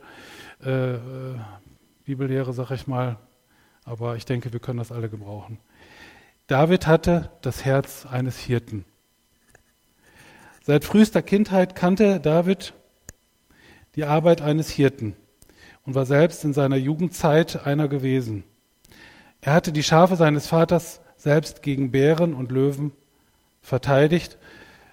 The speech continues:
und sie ihnen wieder abgejagt, wenn ein Schaf geraubt worden war. Nicht umsonst erzählte Nathan ihm später die Geschichte von dem reichen Mann, der dem Armen das einzige Lamm wegnimmt, als er ihm seine Sünde klar machen muss.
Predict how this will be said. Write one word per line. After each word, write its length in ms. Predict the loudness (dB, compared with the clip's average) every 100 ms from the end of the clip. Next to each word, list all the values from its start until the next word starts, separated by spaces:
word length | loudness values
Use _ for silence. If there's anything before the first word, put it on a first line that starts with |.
| _ _ _ -8
und 120 | -6
sie 180 | -2 0
ihnen 180 | 0 0
wieder 220 | 0 0
abgejagt, 680 | -2 -2 0 0 0 -4 -4
wenn 260 | -2 -2 -4 -16 _ _ _
ein 160 | -10 -8
Schaf 420 | -2 2 2 0
geraubt 380 | -6 -2 -2 -2
worden 300 | -4 -4 -2
war. 200 | -2 -4 -10 _ _ _ _ _ _ -20 -2
Nicht 200 | 0 0
umsonst 400 | 0 4 4 4
erzählte 480 | -2 2 4 6 4
Nathan 420 | 2 2 4 2
ihm 140 | 0
später 440 | -4 -2 0 2 0
die 80 | 0
Geschichte 400 | -2 -4 -6 -6
von 160 | -4
dem 80 | -2
reichen 420 | 0 0 0 0
Mann, 280 | 0 0 0 -6 -20 -20 -6
der 120 | -2
dem 140 | 0 -2
Armen 340 | -2 0 2
das 160 | 0 0
einzige 420 | -2 -2 -2 2
Lamm 300 | 2 2 0
wegnimmt, 480 | -2 -2 -2 -2 -6 -20 -20 _ -4
als 240 | -4 -2
er 60 | -4
ihm 180 | -2
seine 260 | -2 -2 -2
Sünde 300 | 0 2 2
klar 240 | 0 -2
machen 260 | -2 -4 -6
muss. 260 | -8 -10